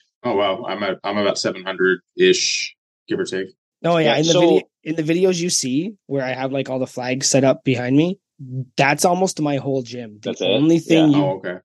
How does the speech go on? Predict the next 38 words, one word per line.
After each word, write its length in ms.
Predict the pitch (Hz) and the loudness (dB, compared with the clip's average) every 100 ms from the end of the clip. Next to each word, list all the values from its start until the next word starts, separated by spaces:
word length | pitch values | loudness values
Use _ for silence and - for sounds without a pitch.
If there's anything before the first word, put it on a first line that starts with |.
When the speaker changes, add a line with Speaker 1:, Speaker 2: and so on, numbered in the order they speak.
| _ _ _ _ _ - | _ _ _ _ _ -16
Speaker 2:
the 360 | 131 131 143 | -4 2 2
only 420 | 127 143 180 202 196 | 2 0 4 4 4
thing 300 | 180 170 160 | 4 4 4
you 160 | 143 | 2
can't 440 | 139 - 165 160 - | 0 -2 -2 -2 -4
see 580 | - 120 104 104 113 _ _ _ _ _ _ _ _ _ | -8 -8 -10 -12 -14 _ _ _ _ _ _ _ _ _
is, 640 | 151 139 131 127 123 113 120 | 4 6 6 4 4 2 0
um, 760 | 113 110 107 104 101 101 101 - _ | -2 -2 -4 -6 -8 -10 -12 -16 _
it's 100 | - | -4
just 160 | - 120 | 2 2
some 140 | 127 | 4
storage 580 | - 117 120 107 - - _ _ | 2 0 -2 -2 -4 -8 _ _
on 120 | 117 110 | -8 -6
the 80 | 110 | -4
other 140 | 113 | -2
side. 400 | - 107 110 110 _ _ _ - | -2 0 -4 -6 _ _ _ 0
Hey, 160 | 143 | 2
this 260 | 135 196 196 | 6 6 6
is 160 | 156 | 4
interesting. 720 | 120 110 120 - 113 107 175 _ _ _ _ | 2 -4 -4 -4 -4 -6 -8 _ _ _ _
Um, 320 | 123 117 113 110 | -8 -4 -4 -4
Big 280 | 127 175 | 2 2
Grayson 540 | 131 147 208 - 101 98 | 4 4 4 4 0 -4
is 180 | 107 - | -10 -8
trying 300 | 127 113 107 | -6 -4 -4
to 80 | |
join 240 | 104 107 104 | -4 -2 -4
us. 400 | 101 - - - _ _ _ _ _ _ _ _ | -4 -2 -4 -6 _ _ _ _ _ _ _ _
Speaker 1:
Yeah, 100 | 120 | -4
let 140 | 135 101 | -2 0
him 100 | 120 | -2
on. 140 | - _ _ _ _ _ | -4 _ _ _ _ _
Speaker 2:
You 140 | - 113 | -8 0
feel 200 | 139 135 | 2 4
okay 160 | 147 151 | 4 4
with 80 | |
that, 160 | 165 165 | 4 4
Nate? 260 | 180 269 | 4 2